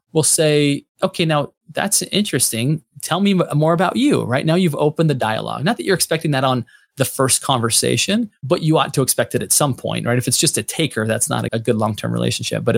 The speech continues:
if, if you find the right person that's growth-minded, that's also looking to grow, not just the number of clients that they have, but the quality of client experience that they have, right? And serve the clients at a higher level. Once you find that person,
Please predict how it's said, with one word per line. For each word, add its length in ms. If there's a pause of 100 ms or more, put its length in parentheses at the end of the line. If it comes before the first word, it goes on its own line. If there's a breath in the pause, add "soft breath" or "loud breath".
if, 100
if 160
you 80
find 220
the 80
right 200
person 340
that's 160
growth-minded, 1080 (100)
that's 160
also 300
looking 240
to 80
grow, 460 (320 loud breath)
not 180
just 440 (160)
the 200
number 500
of 140
clients 360
that 100
they 100
have, 300
but 140
the 120 (160)
quality 720
of 160
client 460
experience 720
that 140
they 100
have, 440 (160)
right? 100
And 80
serve 180
the 80
clients 240
at 60
a 20
higher 240
level. 580
Once 220
you 60
find 360 (160)
that 240
person, 520